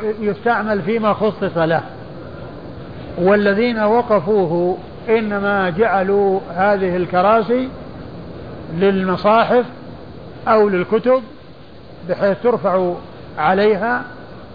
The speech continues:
وتساعد على يعني ال-، ال-، القراءة، بدل ما يحمل الإنسان الكتاب أو المصحف، يعني يجعله على هذا ال-، المتكئ وهذا الكرسي المخصص له،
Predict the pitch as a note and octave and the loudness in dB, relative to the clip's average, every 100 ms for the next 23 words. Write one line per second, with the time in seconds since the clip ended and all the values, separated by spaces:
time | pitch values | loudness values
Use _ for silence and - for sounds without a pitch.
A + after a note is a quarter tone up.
0 | - - - F3+ F3+ F#3+ G#3 A3+ F#3+ F3+ | -18 -14 -2 0 2 0 4 4 4 2
1 | E3 G3 G3 F#3 F3+ F3+ F#3+ E3+ F3+ F3+ | 4 4 2 2 0 0 0 0 0 -2
2 | F3+ F3+ F3+ F#3+ F#3 F3 F3+ F3+ F#3+ G3 | -2 0 2 2 2 0 0 0 2 4
3 | F#3+ G#3+ A#3+ - - - - - - - | 4 2 0 -4 -14 -16 -16 -16 -16 -4
4 | F3+ F#3 F#3+ F#3 G3+ G#3 F#3+ F#3+ F3+ F3+ | 0 2 0 2 2 2 0 -2 -2 -2
5 | F3 G3 F#3 E3 E3+ F3+ G#3 A3 E3+ E3+ | 0 0 0 -2 -2 2 2 2 2 0
6 | G#3 G#3 A#3+ B3 - - - - G#3 G#3 | -2 2 2 2 -2 -14 -10 0 2 4
7 | A#3 G3 G3+ G3+ F3 F#3 F3+ F3+ F3 F3+ | 4 4 2 2 0 2 2 2 0 0
8 | F3+ E3+ E3 E3 F3 E3+ E3 G#3 G3+ E3+ | 0 0 0 0 -2 -4 -2 0 2 2
9 | D#3+ F3+ F3+ E3+ A#3 G3+ B3 B3+ - - | 2 0 0 0 0 0 -2 -2 -10 -14
10 | - - G3 G3 - G#3 G#3 F#3+ F#3+ G#3 | -14 -4 0 0 0 0 0 0 2 4
11 | A3+ | 4